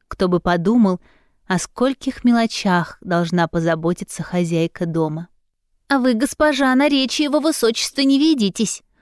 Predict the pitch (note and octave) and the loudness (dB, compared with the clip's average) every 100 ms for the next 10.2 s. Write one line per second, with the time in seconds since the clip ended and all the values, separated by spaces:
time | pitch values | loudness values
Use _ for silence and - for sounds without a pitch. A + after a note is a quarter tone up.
0 | _ _ - C4+ B3+ - C4+ A#3+ A#3+ A3+ | _ _ 0 2 2 0 0 2 2 4
1 | C#4+ G4+ B3 - G#3 F4 D4+ - E3 - | 2 2 -2 -2 -2 0 -2 -2 -4 0
2 | F3+ F3+ F3 D#3+ - - _ _ _ - | 0 2 0 -4 -10 -18 _ _ _ -16
3 | - G3 F3+ E3+ D#3+ F#3+ C4 F#3+ F3+ F3 | -4 0 0 0 -2 0 2 2 0 -2
4 | - G3 E3 E3 F#3+ - - G3 F3 F3 | -2 -4 -2 -2 -2 -2 -4 -6 -4 -4
5 | - E3+ D#3+ F#3 F#3 - D#3+ C#3 - _ | -2 -4 -2 -2 -2 -4 -10 -12 -18 _
6 | _ _ _ - - C4+ E4 E4+ D4+ D4 | _ _ _ -10 -4 0 2 2 0 2
7 | D#4+ - C4+ B3 G#3+ A#3 A#3 A#3 - A#3 | 0 -2 -4 0 2 2 2 0 2 2
8 | G#3+ F3+ E3 E3 E3 - _ _ F3 F3+ | 4 0 -2 -4 -4 -10 _ _ -6 -4
9 | E3+ F#3+ E3+ F3+ - E3+ E3 F3+ - F3 | -2 -2 0 0 0 -4 -2 -4 -4 -8
10 | D3+ D#3+ | -8 -10